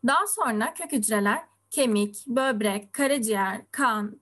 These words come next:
beyin gibi vücudumuzdaki farklı organları oluşturan hücrelere dönüşebilir. İnsan embriyosu üç ya da beş günlük olunca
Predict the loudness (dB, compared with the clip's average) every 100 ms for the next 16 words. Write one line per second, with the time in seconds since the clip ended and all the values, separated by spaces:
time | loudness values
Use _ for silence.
0 | -4 -2 -2 -2 0 0 0 -2 0 0
1 | -2 -4 -2 0 0 0 0 2 0 0
2 | 0 0 0 0 2 0 0 0 2 2
3 | 2 2 2 0 0 -8 -10 -12 _ -20
4 | -20 -20 _ _ _ _ _ -20 -20 _
5 | -2 -2 -2 -4 -4 0 2 2 0 -4
6 | -8 -10 _ _ -4 0 2 2 2 0
7 | 0 0 2 0 2 0 0 2 2 2